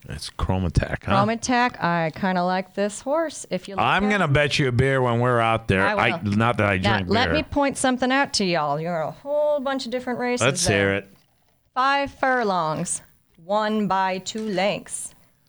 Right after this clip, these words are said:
Speaker 2: Five furlongs, two by, just barely missed it, second place.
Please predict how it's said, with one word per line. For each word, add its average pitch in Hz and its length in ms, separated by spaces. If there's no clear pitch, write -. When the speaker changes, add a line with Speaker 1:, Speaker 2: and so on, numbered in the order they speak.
Speaker 2:
Five 277 500
furlongs, 185 880
two 254 300
by, 196 480
just 185 180
barely 190 260
missed 139 260
it, - 200
second - 360
place. - 420